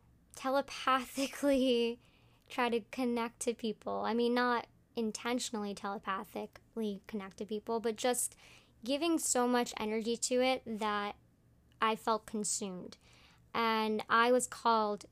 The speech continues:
to detach very early on in this whole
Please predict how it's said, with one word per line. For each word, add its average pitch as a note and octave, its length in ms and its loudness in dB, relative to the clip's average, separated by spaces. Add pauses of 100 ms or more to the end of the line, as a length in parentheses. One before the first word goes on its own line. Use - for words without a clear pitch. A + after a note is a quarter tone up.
to A3+ 140 -4
detach G3+ 540 -4
very G#3+ 380 -2
early A3 340 -2
on A3+ 440 0 (840)
in B3+ 260 2
this C4 260 0
whole B3+ 420 0